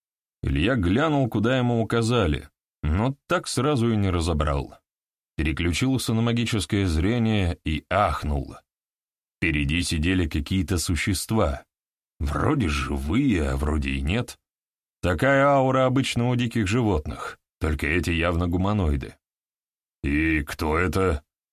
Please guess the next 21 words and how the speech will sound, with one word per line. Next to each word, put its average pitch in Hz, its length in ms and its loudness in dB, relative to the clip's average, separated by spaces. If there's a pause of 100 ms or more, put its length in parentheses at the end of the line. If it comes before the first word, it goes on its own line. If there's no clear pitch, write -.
(560)
«Никто, 196 920 0
а 185 60 0
что? 151 760 -2 (1000)
Этот 226 540 2
охальник 175 680 2
зовет 156 560 2
их 156 320 0 (240)
хисриками. 170 1080 -2 (720)
Издали 202 640 0
каждая 165 540 2
такая 165 360 2
тварюшка 156 540 0
похожа 147 500 0
на 151 120 2
худощавую 156 760 0
женщину 107 640 0
с 85 60 0
жидкими 127 640 0
прямыми 131 500 0
черными 120 560 -2
волосиками. 113 880 -2